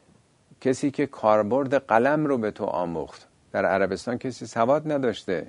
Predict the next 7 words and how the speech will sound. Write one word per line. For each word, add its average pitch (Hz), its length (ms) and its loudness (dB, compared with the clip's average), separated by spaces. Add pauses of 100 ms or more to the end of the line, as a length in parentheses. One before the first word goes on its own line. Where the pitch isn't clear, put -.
(340)
شاید 110 420 2
تعداد 101 400 -2
باسوادا 90 680 -2
به 85 100 -4
اندازه 82 560 -4
تعداد 87 420 -4
انگشتان 87 720 -4